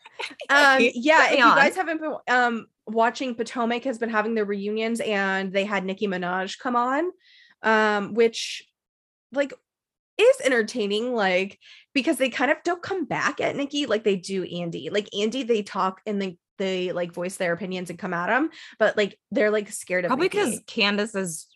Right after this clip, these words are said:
Speaker 2: really hoping to get in the music industry, so, so she, she doesn't
Speaker 1: She's
Speaker 2: wanna
Speaker 1: like, "Oh,
Speaker 2: piss
Speaker 1: yeah, it's
Speaker 2: Nikki
Speaker 1: fine,
Speaker 2: off.
Speaker 1: Nikki. It's fine. It's
Speaker 2: Yeah.
Speaker 1: fine." And then Nikki was, like, totally <laughs> talking shit about, like, her music career, and she's like, "What kind of numbers are you pulling?" I'm like, "Stop." I'm like,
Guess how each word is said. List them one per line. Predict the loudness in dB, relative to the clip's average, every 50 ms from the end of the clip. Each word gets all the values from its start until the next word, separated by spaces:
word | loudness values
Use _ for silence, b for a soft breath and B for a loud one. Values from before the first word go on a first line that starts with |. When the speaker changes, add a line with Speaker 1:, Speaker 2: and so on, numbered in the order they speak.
| _ -8
Speaker 2:
really | -4 0 0 0 0
hoping | 2 2 0 2 2 2 0 0 0 -2
to | -2
get | -2 -2 -2
in | -2
the | -4 -4
music | -4 -4 -4 -6 -6 -6
industry, | -4 -4 -4 -4 -6 -6 -6 -6
so, | -6 -6 -8
so | -10 -8 -10 -8
she, | -8 -8 -10 _ _
she | -14 -2 2 2
doesn't | 2 2 2 2
Speaker 1:
She's | 2
Speaker 2:
wanna | 4 4 4
Speaker 1:
like, | 2 4 6
"Oh, | 6 6
Speaker 2:
piss | 6 2 -6 -12 -8
Speaker 1:
yeah, | 2 4 6 6 6
it's | 4 2
Speaker 2:
Nikki | 2 2 4
Speaker 1:
fine, | 4
Speaker 2:
off. | 4 2
Speaker 1:
Nikki. | 2 2 0
It's | 0 0 0 -4
fine. | -6 -4 -4 -2 -4 -2 -4
It's | -4 -2 2
Speaker 2:
Yeah. | 2 4 4 4
Speaker 1:
fine." | 0 0 -2 -4 -6 B B -2
And | 0 2
then | 4 4
Nikki | 4 2 2 0
was, | -2 2
like, | 0 0 0 -2
totally | -8 -6 -6 -4 0 0 0 -2
<laughs> | -2 -8 -8 -8 -6 -6 -6 -6
talking | -6 -6
shit | -10 -8 -4 -4 -2 -2
about, | 0 2 2 2 2 2
like, | -4 -4 -6 B B B B B B B B -2
her | 2 4 4 6 6 4 2 0 -4 _ _ _ _ -20 _ _ _ _ _ _
music | -2 0 0 0 0 -2 -4 -4
career, | -4 -4 -2 -2
and | -2
she's | -4 0 -2
like, | 0 2
"What | 0 -2 0
kind | 2 2 2
of | 4
numbers | 4 2 2 4 2 2 2
are | 0 -4
you | -4 -4 -8
pulling?" | -6 -4 -2 -2 -2 0 -2
I'm | 0 0
like, | 2 4
"Stop." | 6 6 6 6 6 4 6 4
I'm | 4 6
like, | 6 6 6